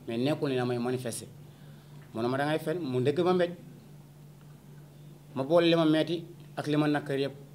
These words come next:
ànd ko ak xolu muñ. Te xam ne xëy na Yàlla moom, ki mu bëgg rek lay teg nattu. Ma yéeg ci oto bi,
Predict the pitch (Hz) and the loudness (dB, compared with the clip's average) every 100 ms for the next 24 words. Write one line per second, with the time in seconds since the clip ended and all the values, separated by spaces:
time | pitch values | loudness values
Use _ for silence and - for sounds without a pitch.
0 | - 139 139 131 - 127 143 135 127 117 | -2 0 0 -4 -6 -6 0 2 2 0
1 | - - - - - - - - 151 143 | -4 -14 -20 -20 -20 -20 -12 -6 -4 -4
2 | 139 160 147 156 139 120 120 - - 151 | -2 0 2 2 2 -2 -6 -16 -6 -2
3 | 147 131 127 123 123 117 113 - - - | 0 0 0 -2 -2 -4 -6 -10 -20 -20
4 | - - - - - - - 135 151 156 | -20 -20 -20 -20 -20 -14 -4 0 0 0
5 | 151 135 104 | -2 -4 -6